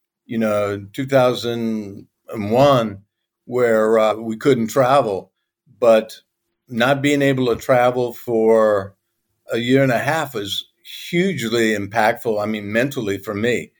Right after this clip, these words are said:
because I'm used to traveling all the time. But it's the same thing for all of the oil and gas guys. We couldn't go out to the field. We couldn't do anything. Everything had to be learned again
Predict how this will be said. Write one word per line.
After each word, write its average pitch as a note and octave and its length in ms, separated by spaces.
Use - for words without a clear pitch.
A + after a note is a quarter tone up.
because A#2+ 220
I'm C#3 160
used A#2+ 180
to A#2 80
traveling B2 480
all G#2 200
the G2+ 100
time. A#2 480
But - 380
it's C3+ 160
the C#3+ 100
same E3 380
thing E3 240
for C3+ 140
all C3+ 180
of C3 80
the B2 80
oil B2 240
and A#2+ 120
gas C3+ 260
guys. F#2 340
We A2+ 120
couldn't B2 300
go A#2+ 180
out A#2 220
to A#2+ 100
the A2 80
field. A2 440
We F#2 120
couldn't A2+ 300
do A#2 160
anything. A#2 640
Everything B2 440
had A#2+ 280
to A2+ 80
be G#2+ 200
learned A#2 400
again G#2+ 600